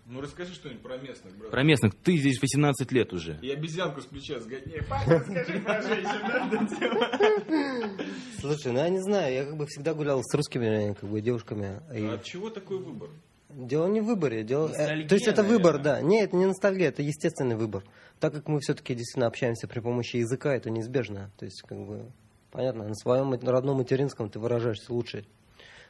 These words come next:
Speaker 3: Но в какой-то момент в моей жизни встретилась действительно местная девушка, как бы говорящая на иврите, и все нормально, и я с ней живу.
Speaker 1: Ты не смущайся,
Speaker 3: У нас
Speaker 1: брат.
Speaker 3: общий язык, действительно, несмотря ни на что. <laughs> Как бы.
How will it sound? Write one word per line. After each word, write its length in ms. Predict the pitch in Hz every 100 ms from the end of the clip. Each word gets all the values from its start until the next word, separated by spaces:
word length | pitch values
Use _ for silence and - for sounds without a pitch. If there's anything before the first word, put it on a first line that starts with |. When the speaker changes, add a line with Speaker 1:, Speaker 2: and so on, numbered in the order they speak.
| -
Speaker 3:
Но 180 | 135
в 80 | 208
какой-то 300 | 202 180 190
момент 340 | 196 180 180 180
в 40 |
моей 200 | 143 156
жизни 240 | 143 151
встретилась 560 | 147 143 135 135 117 - _ _ _ _ _ _ -
действительно 380 | 113 101 98 110
местная 280 | 113 107 104
девушка, 360 | 107 107 - 104 101 104 - - - _ _ _ _ - 110
как 140 | 117
бы 100 | 110
говорящая 460 | 110 113 117 117 110
на 60 | 107
иврите, 320 | 123 - 113
и 20 |
все 180 | - 127
нормально, 480 | 156 220 202 127 110 -
и 100 | 110
я 100 | 104
с 100 | 101
ней 80 | 123
живу. 320 | 123 147 160 160
Speaker 1:
Ты 100 | 123
не 80 |
смущайся, 500 | - 143 143 175 - -
Speaker 3:
У 40 |
нас 240 | 127 185 190
Speaker 1:
брат. 100 | 240
Speaker 3:
общий 180 | 214
язык, 220 | 185 180 131
действительно, 400 | 139 180 135 110
несмотря 340 | 110 123 131
ни 80 | 135
на 100 | 135
что. 220 | - 120
<laughs> 400 | 120 110 110 -
Как 100 | 120
бы. 220 | 104 98